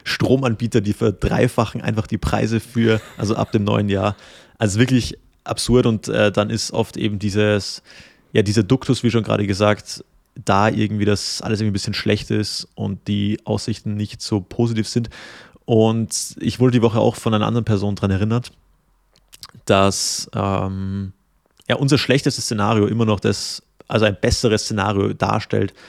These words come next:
als das, was viele Leute sich erhoffen können. Damit meine ich jetzt viel auch den afrikanischen Kontinent, äh, Asien, wo sehr viele Leute in, ja, einfach in Armut sind und die davon träumen würden, unsere Möglichkeiten zu haben, so. Und deswegen fand ich das einfach, äh, ganz gut,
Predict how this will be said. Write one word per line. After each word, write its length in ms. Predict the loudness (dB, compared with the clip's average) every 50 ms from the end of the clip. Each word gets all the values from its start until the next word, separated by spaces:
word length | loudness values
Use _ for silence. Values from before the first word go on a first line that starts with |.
| -20 -20 -14 -6
als 200 | -4 -4 -2 -2
das, 120 | -2 -4
was 100 | -4 -4
viele 200 | -2 -2 0 2
Leute 260 | 2 2 2 0 -2
sich 380 | -4 -4 -4 -4 -4 -6 -10 -8
erhoffen 480 | -4 -2 -2 -2 -2 -4 -4 -6 -4 -4
können. 160 | -2 -2 0
Damit 200 | 0 -2 -2 -2
meine 140 | -2 -2 -2
ich 60 | -2
jetzt 220 | -4 -4 -6 -10
viel 300 | -10 -8 -6 -4 -4 -4 -4
auch 280 | -4 -6 -6 -6 -8 -14 _ _ -20 -20 -20 -20 -20 -20 _ _ _ _ _ _ _ -2
den 100 | -2 -2
afrikanischen 420 | -2 -4 -4 -2 -2 0 0 -2
Kontinent, 720 | -2 -2 -4 -2 -2 0 0 0 -2 -2 -6 -8 -10 -10
äh, 340 | -8 -8 -8 -8 -8 -10 -10 -6
Asien, 600 | -2 0 0 0 0 2 2 2 2 0 -4 -6 -8 _ -18 -20 -20 -20 -20 -20 _ _ _
wo 560 | -10 -8 -8 -4 -2 0 0 2 2 2 0
sehr 240 | 0 -2 -2 -2 -2
viele 160 | 0 0 0
Leute 320 | 2 2 2 0 0 0 0
in, 760 | 2 2 0 -2 -4 -6 -6 -6 -6 -6 -8 -8 -10 -12 -12 -10
ja, 320 | -6 -6 -4 -4 -6 -8 -12 -12
einfach 240 | -10 -8 -6 -6 -6
in 120 | -6 -6
Armut 420 | -4 -2 -2 -2 -2 -2 -4 -6
sind 340 | -6 -6 -6 -6 -6 -8 -12 _ _ _ -20 -20 -20 -20 _ _ _ _ _ -10
und 380 | -6 -6 -6 -6 -6 -6 -4
die 160 | -2 -2 -2
davon 580 | 0 -2 -4 -4 -4 -6 -4 -4 -4 -6 -6 -10 -14 _ _ -6
träumen 380 | 0 2 4 4 4 2 2
würden, 180 | 2 2 2 2
unsere 340 | 0 -2 0 0 0 0 0
Möglichkeiten 680 | 0 -2 -2 -4 -4 -6 -8 -10 -12 -10 -10 -12 -12
zu 180 | -10 -10 -10 -10
haben, 140 | -10 -10 -12
so. 140 | -12 -12
Und 240 | -10 -10 -8 -4 -4
deswegen 260 | 0 2 4 2 2
fand 140 | 2 0 0 0
ich 40 |
das 100 | 0 -2
einfach, 340 | -2 -4 -6 -6 -8 -10 -14 -12
äh, 220 | -10 -8 -8 -8 -8
ganz 260 | -10 -12 -12 -12 -14
gut, 220 | -14 -14 -14 -14